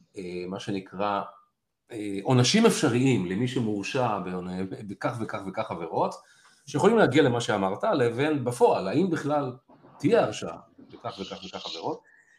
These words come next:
אני רוצה להזכיר שבתהליך של וופא עשיתי, אני יודע,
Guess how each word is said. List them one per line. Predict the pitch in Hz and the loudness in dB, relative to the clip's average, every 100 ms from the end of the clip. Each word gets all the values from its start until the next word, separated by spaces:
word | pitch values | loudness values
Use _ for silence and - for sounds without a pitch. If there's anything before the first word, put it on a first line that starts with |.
| _ | _
אני | 101 | -12
רוצה | 95 139 | -6 -2
להזכיר | 143 127 - 165 147 | -2 -2 -4 -6 -6
שבתהליך | - 110 101 98 98 95 98 101 123 | -8 -6 -4 -4 -6 -6 -4 -4 -6
של | 120 | -4
וופא | 123 139 120 | -4 -4 -4
עשיתי, | 113 123 - 113 | -4 -6 -8 -6
אני | |
יודע, | 101 101 104 104 104 | -6 -4 -2 0 0